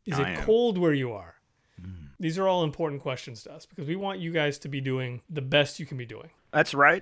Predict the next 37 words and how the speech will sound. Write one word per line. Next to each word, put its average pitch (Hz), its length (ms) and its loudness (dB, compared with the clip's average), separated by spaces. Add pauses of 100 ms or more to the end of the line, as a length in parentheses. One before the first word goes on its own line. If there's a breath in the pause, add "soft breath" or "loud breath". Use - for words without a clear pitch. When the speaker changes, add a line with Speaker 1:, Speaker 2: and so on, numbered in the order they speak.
Speaker 2:
And, 113 380 4
uh, 104 380 4
just 135 340 -2
this 127 300 0
week, 123 520 -2
probably 90 340 -4
last 92 360 -2
week, 104 240 -2
when 90 160 -8
you're, 82 260 -8
as 80 300 -12
of 80 220 -8
when 87 160 -8
you're 82 120 -8
listening 101 460 -2
to 104 40 -2 (100)
this, - 300 -8 (100)
there's 95 280 -4
a 95 60 -6
very 110 380 2
good 104 640 2 (100)
podcast 101 800 0
app 101 320 -2
on 87 260 -8
almost 107 440 0
every 95 200 -2
platform, 95 540 -4
I 92 80 -6
think, 95 260 -10
called 85 280 -10
Pocket - 400 -4
Cast 80 480 -6
that 78 140 -10
just 90 260 -8
went 87 240 -12
free 135 500 -2
for 90 220 -8